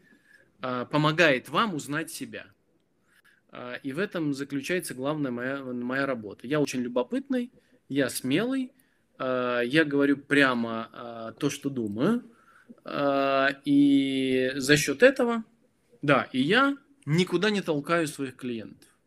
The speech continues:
Вот, например, так приходит клиент и спрашивает: «А сколько мне нужно времени, чтобы изменить то-то и то-то?» Не знаю, понятия не имею.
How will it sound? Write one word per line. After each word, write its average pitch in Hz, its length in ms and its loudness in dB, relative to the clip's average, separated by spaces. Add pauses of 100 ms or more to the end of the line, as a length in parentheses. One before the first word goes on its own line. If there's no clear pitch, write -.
(1040)
Вот, 127 120 -10
например, 139 440 2
так 123 200 -8
приходит 220 360 -2
клиент 127 260 -4
и - 40 -6
спрашивает: - 460 -10
«А 113 60 -6
сколько 196 340 -2
мне 151 160 0
нужно 135 280 -2
времени, 165 540 0 (500)
чтобы 170 420 0
изменить 135 460 0
то-то 156 240 2
и 143 60 0
то-то?» 110 380 -12 (260)
Не 113 240 0
знаю, 120 400 -4
понятия 147 460 -2
не 107 120 -10
имею. 107 260 -14